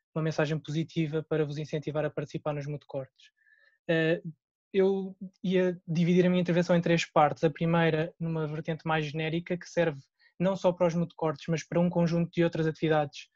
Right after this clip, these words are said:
académicas e não só que vocês têm ao longo da, da licenciatura. Depois, alguns conselhos, eh, sobre a minha experiência no, no moot court direito administrativo, sobre uma reflexão que tenho vindo a fazer sobre a forma como as coisas acabaram por correr bem,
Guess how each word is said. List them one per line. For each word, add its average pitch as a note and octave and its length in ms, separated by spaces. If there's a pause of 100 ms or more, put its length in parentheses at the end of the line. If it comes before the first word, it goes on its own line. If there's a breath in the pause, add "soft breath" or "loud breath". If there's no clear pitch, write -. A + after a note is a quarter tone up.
(300)
académicas D#3 640
e D#3 80
não D#3+ 140
só D3 340 (340 soft breath)
que - 60
vocês D#3+ 380
têm D#3 240
ao D3+ 100
longo D3 220
da, D3+ 200
da D#3 120
licenciatura. E3 800 (380 soft breath)
Depois, F3+ 220
alguns F#3+ 300
conselhos, F3 800 (320)
eh, D#3 300 (280)
sobre E3+ 240
a F3 40
minha F3+ 100
experiência E3+ 640
no, E3 300
no E3 80
moot E3 160
court D#3+ 220
direito D#3 240
administrativo, D#3+ 720 (320)
sobre E3 240
uma D#3+ 80
reflexão E3 520
que - 180
tenho E3+ 160
vindo E3 180
a E3+ 40
fazer E3 260
sobre D#3+ 220
a D3+ 40
forma D#3 240
como D#3 160
as D3+ 80
coisas D3+ 320
acabaram D3 360
por C#3+ 140
correr D#3+ 340
bem, E3+ 240